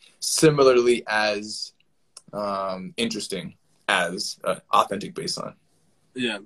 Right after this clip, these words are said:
Speaker 2: agreed. Yeah, a lot of our favorite nineties hip hop songs,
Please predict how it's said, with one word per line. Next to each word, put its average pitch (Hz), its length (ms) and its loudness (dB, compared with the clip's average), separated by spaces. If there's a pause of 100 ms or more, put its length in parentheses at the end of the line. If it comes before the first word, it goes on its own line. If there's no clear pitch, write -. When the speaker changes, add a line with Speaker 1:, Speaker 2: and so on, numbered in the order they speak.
(120)
Speaker 2:
agreed. 110 380 -8 (300)
Yeah, 110 280 -6
a 117 100 0
lot 135 200 6
of 147 140 6
our 135 200 4
favorite 123 460 -4
nineties 113 440 -6
hip 113 140 -10
hop 104 220 -2
songs, 101 540 -10